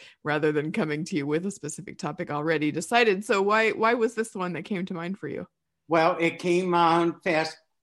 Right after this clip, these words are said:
Speaker 2: Facebook. It was a question that somebody asked.
Speaker 1: Uh-huh.
Speaker 2: And then it was generally a response of what strategies to use,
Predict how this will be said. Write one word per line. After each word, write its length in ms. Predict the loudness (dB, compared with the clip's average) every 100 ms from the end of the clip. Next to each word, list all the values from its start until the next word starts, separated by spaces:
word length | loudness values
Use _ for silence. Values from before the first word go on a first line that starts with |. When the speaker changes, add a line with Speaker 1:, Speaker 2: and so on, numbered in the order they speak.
| 0
Speaker 2:
Facebook. 680 | 0 0 -4 -4 -4 -4 -6
It 180 | -6 -8
was 160 | -10
a 40 | -12
question 640 | -6 0 0 0 -4 -4
that 220 | -4 -8 -4
somebody 520 | -2 -2 -2 2 2
asked. 440 | 0 -4 -8 -8
Speaker 1:
Uh-huh. 360 | -6 -4 -4 -6 _ _ -6
Speaker 2:
And 220 | -2 2
then 140 | 2 2
it 80 | -2
was 180 | -6
generally 480 | -4 -4 -2 -2 -2
a 60 | -4
response 720 | -6 -10 -6 0 2 0 -2
of 160 | -8 -4
what 240 | -4 -4
strategies 1040 | -14 -6 0 2 2 -2 -2 0 0 -2 -2
to 140 | -2
use, 720 | 0 0 2 2 2 -4 -14